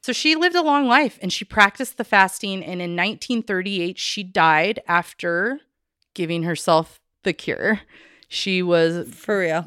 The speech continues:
Speaker 1: Yeah, she was about twenty days into her own fast and she died. I think she, it was originally, she had pneumonia or something, but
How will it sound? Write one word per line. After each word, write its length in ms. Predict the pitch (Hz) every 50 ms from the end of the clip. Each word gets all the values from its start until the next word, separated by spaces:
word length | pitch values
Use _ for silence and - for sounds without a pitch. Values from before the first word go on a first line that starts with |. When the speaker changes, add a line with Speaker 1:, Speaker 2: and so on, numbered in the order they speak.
| -
Speaker 1:
Yeah, 240 | - 226 208 185 175
she 180 | 175 - - 285
was 80 | 254
about 200 | 254 247 233 - -
twenty 240 | - 233 220 220 220
days 220 | 202 196 208 185
into 160 | 190 190 185 180
her 120 | 170 170 160
own 180 | 165 175 175
fast 460 | 156 - 175 160 156 151 - - -
and 120 | 165 151 143
she 120 | - - 156
died. 300 | 156 135 131 117 110 156
I 60 | 156
think 180 | - 226 220
she, 140 | - - 208
it 60 | 185 160
was 120 | 185 165
originally, 560 | 170 160 170 160 165 170 165 165 165 156 131
she 140 | 156 - -
had 80 | 165 160
pneumonia 480 | 156 151 151 151 147 151 147 139 135 139
or 80 | 139
something, 400 | 139 - 147 - - 139 117 135
but 200 | 135 113 110 170